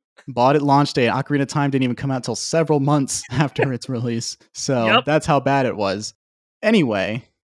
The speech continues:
Speaker 2: uh, moving on from the D S, I wanna gauntlet these last couple of questions bef-, so we can get into the main event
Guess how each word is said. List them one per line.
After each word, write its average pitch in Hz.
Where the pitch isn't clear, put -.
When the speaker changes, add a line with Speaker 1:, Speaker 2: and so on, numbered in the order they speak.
Speaker 2:
uh, 117
moving 147
on 127
from 123
the 117
D 107
S, 104
I -
wanna 123
gauntlet 120
these 113
last 113
couple 117
of 107
questions 113
bef-, -
so -
we 110
can 113
get 107
into 113
the 113
main 104
event 107